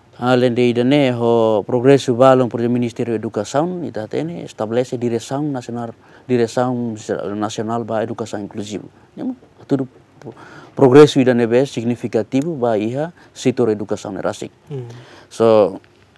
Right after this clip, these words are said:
Speaker 1: husi, né, rasik iha desafio lubu kida, né, be durante, né, ami observa. Liliu, a segura é uma deficiência, né, participação, é uma deficiência.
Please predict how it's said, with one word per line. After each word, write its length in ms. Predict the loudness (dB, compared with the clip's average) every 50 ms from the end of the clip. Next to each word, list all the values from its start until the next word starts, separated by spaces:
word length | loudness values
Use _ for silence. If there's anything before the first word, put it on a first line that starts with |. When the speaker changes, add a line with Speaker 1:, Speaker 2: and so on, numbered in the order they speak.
| _ _ -2
Speaker 1:
husi, 320 | 4 4 6 6 6 6
né, 180 | 6 8 8 8
rasik 320 | 8 6 6 2 -2 -4 -4
iha 440 | -4 -2 2 6 6 6 6 6 4
desafio 420 | 2 2 4 4 2 2 2 2
lubu 280 | 4 4 4 4 2 0
kida, 240 | 0 2 4 4 4
né, 100 | 2 2
be 260 | 2 2 4 4 4
durante, 360 | 4 2 2 2 0 0 -2
né, 120 | -4 -4 -4
ami 240 | -4 -4 -4 -2
observa. 500 | -2 -4 -4 -2 -2 -2 -2 -2 -4 -8 -8
Liliu, 400 | -8 -4 0 2 2 2 2 0 -6 _ _ _ _ _ _ -20 -20 -20 -20 -20 _ -20 -20 -20 _ _ _
a 60 | -12 -8
segura 560 | -8 -6 -4 0 4 6 6 8 8 6 4
é 60 | 4
uma 180 | 2 0 -2 -2
deficiência, 520 | -4 -4 -6 -8 -6 -6 -4 -4 -4 -6
né, 100 | -8 -6
participação, 760 | -6 -8 -10 -10 -12 -12 -12 -12 -10 -10 -10 -10 -10 -10 -8 -8
é 40 | -8 -8
uma 120 | -8 -10
deficiência. 480 | -12 -12 -10 -10 -10 -10 -10 -12 -14